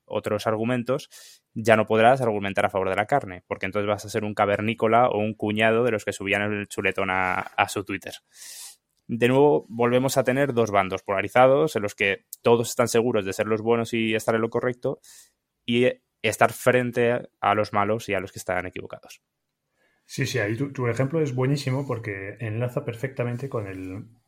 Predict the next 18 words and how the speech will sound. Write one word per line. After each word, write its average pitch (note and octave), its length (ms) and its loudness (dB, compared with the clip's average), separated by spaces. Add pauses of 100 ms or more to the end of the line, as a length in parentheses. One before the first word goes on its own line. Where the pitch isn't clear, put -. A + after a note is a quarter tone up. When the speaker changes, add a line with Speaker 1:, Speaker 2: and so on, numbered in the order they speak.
Speaker 2:
el F#2+ 220 -14
final A2 260 -6
de G#2 120 -6
esta G2 200 -10
parte G2 300 -12
del, F#2 420 -14 (220)
del G2+ 260 -12
libro, A2 360 -4 (100)
porque, G#2 240 -10
eh, G2+ 520 -16
dicen A#2 320 -4
también B2+ 480 -2 (120)
los A#2 260 -8
autores B2+ 460 -4
que A2 100 -4
la, G2 380 -6 (600)
esta C3 300 -4
polarización, C3+ 880 -2